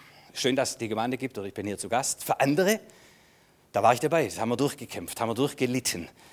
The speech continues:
bis das Ganze entstanden war. Für manche ganz, ganz andere Emotionen.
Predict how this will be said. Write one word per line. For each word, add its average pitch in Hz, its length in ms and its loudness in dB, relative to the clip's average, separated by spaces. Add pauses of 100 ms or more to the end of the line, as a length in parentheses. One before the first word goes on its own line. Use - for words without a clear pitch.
(140)
bis - 160 0
das 131 140 2
Ganze 127 260 4
entstanden 135 540 0
war. 90 240 -6 (220)
Für 131 100 0
manche 135 260 0
ganz, 175 280 -2
ganz 170 180 -4
andere 147 300 -8
Emotionen. 98 500 -12